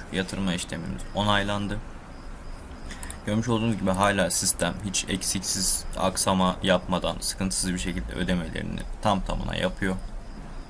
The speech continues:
Bağlantı linkini aşağıya bırakıyorum.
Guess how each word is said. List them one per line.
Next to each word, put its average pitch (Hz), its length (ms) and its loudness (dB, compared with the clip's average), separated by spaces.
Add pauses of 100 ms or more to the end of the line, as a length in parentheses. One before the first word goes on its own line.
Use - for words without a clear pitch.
(1040)
Bağlantı 101 380 6
linkini 98 260 2
aşağıya 90 400 2
bırakıyorum. 101 500 2